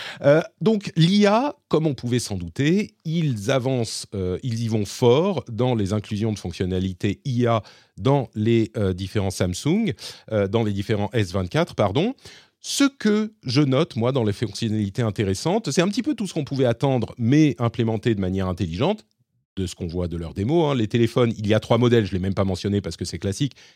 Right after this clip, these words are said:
S vingt-quatre, S vingt-quatre Plus, S vingt-quatre Ultra. Euh, ils sont disponibles le trente et un janvier, les précommandes sont déjà ouvertes et les prix vont de, je sais plus, mille de, mi-, enfin, mille à, <laughs> sans doute, mille cinq cents, mille six cents euros.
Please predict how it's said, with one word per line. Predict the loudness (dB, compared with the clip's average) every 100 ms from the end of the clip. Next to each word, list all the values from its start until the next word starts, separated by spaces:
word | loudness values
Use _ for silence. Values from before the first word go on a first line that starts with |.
| -6
S | -4
vingt-quatre, | -2 -2 0 0 -2 -8
S | -6
vingt-quatre | -4 -4 -4 -4
Plus, | -4 -4 -8 _
S | -4 -2
vingt-quatre | 0 0 -2 -2
Ultra. | -6 -6 0 2 0 -4 -20 -8 -2
Euh, | 0 0
ils | -2 -4
sont | -4 -4
disponibles | -4 -2 0 0 -2 -4
le | -4 -4
trente | -4 -2 -2 0
et | 2
un | 2 -2 -6 _
janvier, | -2 0 2 2 0 0 -6 _
les | -8
précommandes | -4 -2 0 -2 -2
sont | -4
déjà | -4 -2 -4
ouvertes | 0 2 0 -4 -8
et | 0
les | 0
prix | 0 -4 -4
vont | -2 -2
de, | -2 0 0
je | -2
sais | -6
plus, | -8 -6
mille | -6 -8
de, | -12 -12
mi-, | -4 -4 -2
enfin, | -4 -4 -6
mille | -6 0 2 4 2
à, | 2 2 2 0
<laughs> |
sans | -4 -4 -4 0
doute, | -2 0
mille | -4 -6 -4 -2 0 0
cinq | 0 -2
cents, | -2 -4
mille | -4
six | -6 -8
cents | -4 0
euros. | 2 0